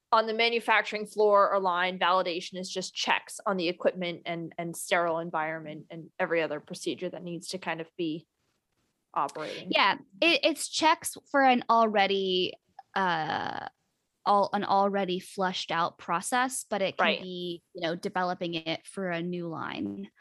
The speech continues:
Speaker 2: Um, and that goes hand in hand with process engineering. Process engineering, um,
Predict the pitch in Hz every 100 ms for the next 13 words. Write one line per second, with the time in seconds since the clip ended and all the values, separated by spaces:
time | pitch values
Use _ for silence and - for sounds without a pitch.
0 | - - - - 214 214 262 302 403 392
1 | - 294 262 240 208 214 - 214 214 196
2 | - 175 170 165 160 170 170 - - -
3 | 233 254 294 269 269 240 226 214 208 196
4 | 196 - 180 175 160 156